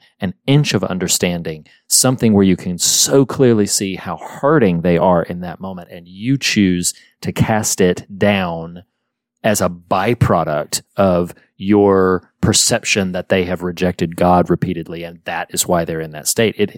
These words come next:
it elicits such a tremendous, uh, negative response from me that I, that right under Joe Colley's death, I, again, I debated about it 'cause it's not specifically horror, but that is my, aside from the un-, indisputable Joe Colley death, like,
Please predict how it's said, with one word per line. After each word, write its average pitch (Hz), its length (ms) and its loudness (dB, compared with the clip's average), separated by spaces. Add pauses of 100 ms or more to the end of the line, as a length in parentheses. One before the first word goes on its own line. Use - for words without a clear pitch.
it 104 140 -10
elicits 117 440 0
such - 500 0
a 110 100 -6
tremendous, 104 1000 0 (920)
uh, 92 420 4
negative 101 760 0 (120)
response 95 500 -2
from 90 220 -2
me 87 160 -2
that - 140 -2
I, 87 160 2
that 90 260 0
right 92 320 4
under 98 180 2
Joe 95 220 0
Colley's 92 340 0
death, 90 300 -2
I, 82 200 -2 (120)
again, 85 260 -4
I 82 80 -4
debated 113 400 0
about 120 220 0
it 117 40 -8
'cause 98 140 -10
it's 95 160 -6
not 90 260 0 (260)
specifically 113 600 0
horror, 123 320 4
but 101 180 -4
that 131 200 2
is 110 140 0
my, 92 380 0 (640)
aside 117 320 2
from 110 160 0
the 101 300 0
un-, 139 200 0
indisputable 123 720 2
Joe 90 200 -2
Colley 87 300 0
death, 82 260 -6
like, 76 200 -6